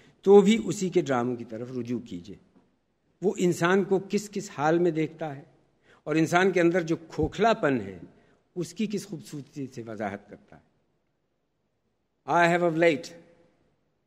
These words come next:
but wherefore I know not। lost all my mirth, foregone all custom of exercises. And indeed, it goes so heavily with my disposition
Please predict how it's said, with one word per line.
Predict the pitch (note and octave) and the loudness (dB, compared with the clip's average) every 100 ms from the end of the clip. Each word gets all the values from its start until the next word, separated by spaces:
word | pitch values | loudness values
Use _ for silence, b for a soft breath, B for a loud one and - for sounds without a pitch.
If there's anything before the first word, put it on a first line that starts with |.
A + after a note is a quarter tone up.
| _ _ _ - | _ _ _ -16
but | C#3 | -6
wherefore | F#3+ G#3+ G#3 F#3 E3 C#3 - - | 2 4 4 0 0 0 -6 -6
I | C3 | -2
know | B2+ A#2 | -2 -2
not। | G2+ - - _ | -6 -14 -20 _
lost | C#3 B2+ - | -4 -4 -4
all | C#3+ C#3 C3 | -4 -2 -2
my | A#2 A2 | -4 -6
mirth, | G#2+ G#2 E2+ - _ _ _ _ _ _ _ _ _ _ _ _ _ _ _ | -6 -8 -14 -20 _ _ _ _ _ _ _ _ _ _ _ _ _ _ _
foregone | - E3 C#3+ D#3+ D#3 E3 | -6 -4 4 4 4 2
all | - E3+ F3 F3 | 2 4 6 4
custom | E3+ F3 E3+ - C#3+ B2 | 0 -6 -8 -8 -10 -10
of | A#2+ A#2+ - | -10 -12 -8
exercises. | C#3 - B2 G2+ G2+ F2 E2+ D#2 D#2+ _ _ _ _ _ _ - | -8 -8 -14 -12 -12 -12 -14 -20 -20 _ _ _ _ _ _ -2
And | D3 | 4
indeed, | F#3+ G3+ A3+ C#4 A3+ | 6 6 8 8 6
it | E3+ | 2
goes | D#3 G3 G3 | 4 4 4
so | F3+ | -2
heavily | C#3 F#3+ F3 B2 G#2 B B | -2 -2 0 0 -2 B B
with | - B2 | -8 0
my | C3+ | 2
disposition | C3 C#3+ - C#3+ C3 D3 B2+ G#2 | 2 -2 -8 -8 -6 -6 -4 -6